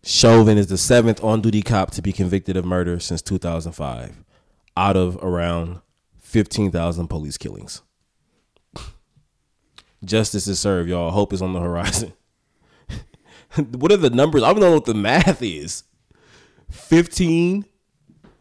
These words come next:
divided by fifteen thousand, is that the math?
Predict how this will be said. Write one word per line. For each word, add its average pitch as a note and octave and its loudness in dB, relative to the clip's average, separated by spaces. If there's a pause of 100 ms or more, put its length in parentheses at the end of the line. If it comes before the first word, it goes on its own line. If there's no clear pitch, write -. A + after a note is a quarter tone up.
(340)
divided D3+ -6
by C#3 -8
fifteen D3 -8
thousand, D3+ -4
is D3 -4
that D3+ -4
the E3 -6
math? E3+ -6